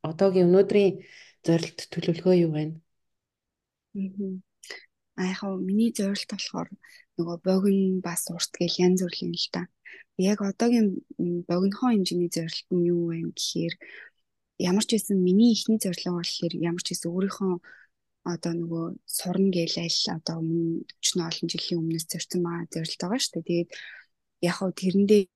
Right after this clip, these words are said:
Speaker 2: хүрэх алхам ямар ч байсан эхэлсэн. Тэгээд нөгөө бас л яг л боломжтой одоо шууд мастерт ингээд сурахад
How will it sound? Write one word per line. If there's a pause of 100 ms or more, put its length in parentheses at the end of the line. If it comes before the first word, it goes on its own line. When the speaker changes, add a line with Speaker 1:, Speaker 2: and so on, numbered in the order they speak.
Speaker 2:
хүрэх
алхам
ямар
ч
байсан
эхэлсэн. (540)
Тэгээд
нөгөө (280)
бас
л
яг
л
боломжтой
одоо
шууд
мастерт
ингээд
сурахад